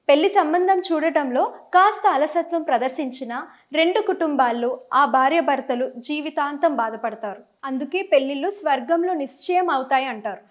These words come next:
ఆ స్వర్గమే జ్యోతి మ్యాట్రిమోనీ. జ్యోతి మ్యాట్రిమోనీ ద్వారా ఒక్కటైన కొన్ని వేల జంటలు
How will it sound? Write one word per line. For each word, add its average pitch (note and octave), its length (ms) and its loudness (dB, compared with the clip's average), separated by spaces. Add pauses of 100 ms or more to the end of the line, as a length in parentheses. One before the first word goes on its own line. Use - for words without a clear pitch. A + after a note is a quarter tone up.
(220)
ఆ D4 40 4
స్వర్గమే D4 600 0 (120)
జ్యోతి C4+ 280 2
మ్యాట్రిమోనీ. A#3 600 -4 (420)
జ్యోతి E4+ 340 2
మ్యాట్రిమోనీ E4 560 0
ద్వారా B3+ 380 2 (200)
ఒక్కటైన F4 480 0
కొన్ని D#4+ 260 -2
వేల C#4 320 4
జంటలు B3 600 -4